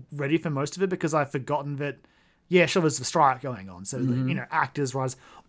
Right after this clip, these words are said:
Speaker 1: all those people won't be there, but there's other, like, video games have been showing up because I'm like, "Oh yeah, you guys," I mean, sadly, a lot of you guys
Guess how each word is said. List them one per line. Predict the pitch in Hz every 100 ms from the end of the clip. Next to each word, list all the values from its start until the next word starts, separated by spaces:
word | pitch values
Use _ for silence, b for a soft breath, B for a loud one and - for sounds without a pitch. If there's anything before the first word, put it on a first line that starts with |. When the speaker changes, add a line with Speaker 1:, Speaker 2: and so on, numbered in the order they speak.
| -
Speaker 1:
all | 254
those | 330 269 240
people | 214 190
won't | 156 160
be | 135 185
there, | 139 120
but | 147
there's | 147 139 -
other, | 165
like, | 165 156
video | 143 147 214 202
games | 139 131 131 127
have | 131
been | 135
showing | - 156 135
up | 131
because | 135 143 139
I'm |
like, | 147 143 - B B B
"Oh | 196
yeah, | 240 277
you | 277 208
guys," | 226 208 - b b
I | 175
mean, | 180 160 - _ _ _ _ _ _
sadly, | - - 131 117 113 98 -
a |
lot | 123 110
of | 104
you | 104
guys | 95 107